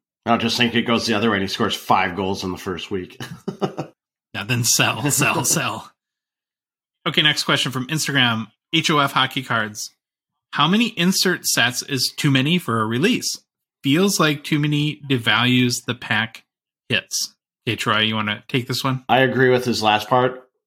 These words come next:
Speaker 1: I do agree that, that it feels like too many devalues the pack hits. And it was funny 'cause actually Frank Porco mentioned,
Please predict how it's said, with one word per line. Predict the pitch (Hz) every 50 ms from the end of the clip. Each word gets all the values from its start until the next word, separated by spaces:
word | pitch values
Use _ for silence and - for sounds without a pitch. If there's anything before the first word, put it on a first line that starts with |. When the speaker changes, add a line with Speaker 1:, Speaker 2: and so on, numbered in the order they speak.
| _ _
Speaker 1:
I | 113 117
do | 110 98 107 117 117 117
agree | 110 92 104 107 107 104
that, | 104 - 80 -
that | 110 101 98 -
it | - 98
feels | - - - 120 113 107 104 95 101
like | 101 95 92 -
too | - - 113
many | 104 98 98 98 98
devalues | 98 98 - 92 92 92 98 98 92 - - -
the | - 92
pack | - - - 92 85 - -
hits. | - - 95 98 98 - - - _ _ _ _ _ _ _ -
And | - 123
it | 127
was | 127 123 -
funny | - 147 156 151 131
'cause | 131 120 117
actually | 127 131 127 - 139 120 113 113
Frank | 113 - - - 131 131 147 139 117 113 113 - - - _ _ _ _ -
Porco | 165 185 180 - 113 101 104 110 - -
mentioned, | 92 113 143 160 160 - - 117 104 101 107 110 110